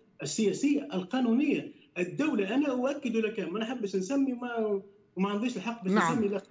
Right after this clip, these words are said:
Speaker 1: قانونية ولا غير، أنا أؤكد لك وأعرف ملفات حقيقية الاتحاد فيها، وكان أي قاضي نزيه يجب، يجب أن يحكم عليه بالسجن. يعني هذه قانون، هذه الثراء غير المشروع،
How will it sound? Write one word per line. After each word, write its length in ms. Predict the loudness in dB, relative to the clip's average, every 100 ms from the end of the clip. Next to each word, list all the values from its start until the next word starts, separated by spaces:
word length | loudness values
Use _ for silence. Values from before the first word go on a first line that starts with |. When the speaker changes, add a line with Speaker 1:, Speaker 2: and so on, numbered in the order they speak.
| _ _
Speaker 1:
قانونية 180 | -4 -2
ولا 160 | 0
غير، 220 | -2 -4 -6 -16 _ -2
أنا 180 | 0 2
أؤكد 440 | 2 0 0 0
لك 240 | 0 0 0
وأعرف 640 | 0 0 0 -2 -2 -2
ملفات 520 | -2 0 -2 -2 -4
حقيقية 540 | -4 -6 -4 -2 0 0
الاتحاد 560 | -2 -4 -2 -2 -2
فيها، 360 | 0 0 0 -6 -16 _ _
وكان 500 | -6 0 2 2 0 -6 -20 -4
أي 420 | 0 2 2 0 0
قاضي 360 | 0 0 -2
نزيه 500 | -2 0 2 0 0 2 2 2 2
يجب، 180 | 2 0 0 0
يجب 320 | 0 0 0
أن 120 | 0
يحكم 320 | 0 0 -2 -2
عليه 440 | 0 0 2 0 -4 -20 _
بالسجن. 460 | -4 0 0 0 -4 -12 _
يعني 420 | -2 0 2 0
هذه 420 | 0 0 2 2 -4 -18 _
قانون، 420 | -4 0 0 0
هذه 360 | 0 0 -2 -4
الثراء 520 | -10 -6 -2 0 -2
غير 180 | -2 -2
المشروع، 560 | -2 -4 -2 0 0